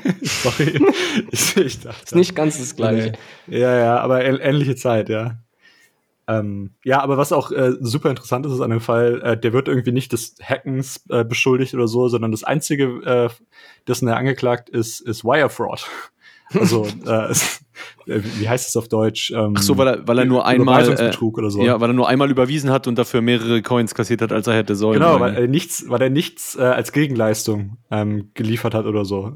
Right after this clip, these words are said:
Speaker 1: Äh,
Speaker 3: Ja,
Speaker 1: irgendwie
Speaker 3: ja.
Speaker 1: so. Also ich, ich gehe davon aus, dass das, äh, wahrscheinlich auch Teil der Abmachung, ähm, mit der Person gewesen, äh,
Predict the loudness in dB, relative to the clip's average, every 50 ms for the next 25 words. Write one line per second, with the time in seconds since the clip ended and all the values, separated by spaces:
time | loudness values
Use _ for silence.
0 | -14 -16 -14 -10 -6 -4 -2 0 0 0 0 0 2 2 2 2 2 0 -2 -6
1 | -10 -12 -14 -12 -14 -6 -4 -2 0 0 -2 -2 -4 -6 -6 -2 0 0 0 0
2 | 0 -2 -2 -2 -4 -2 -2 -4 -2 0 -2 -2 -2 -8 -16 -12 _ 0 2 2
3 | 2 2 0 -2 -2 0 -2 -2 -2 -2 -4 -6 -6 -8 -8 -6 -4 -2 -2 0
4 | 0 0 0 -2 -2 -2 -4 -4 -2 -2 -4 -4 -4 -4 -6 -6 -8 -6 -4 -2
5 | -2 -2 -2 -4 -6 -8 -12 -16 -20 -20 -20 -20 -20 _ _ _ -4 -4 -4 -4
6 | -4 -10 -20 _ _ _ -18 -18 -18 -12 _ -2 -2 0 0 -2 0 0 0 0
7 | 0 0 0 0 0 0 0 0 0 -2 -4 -4 -6 -8 -8 -10 -10 -10 -8 -6
8 | -6 -6 -6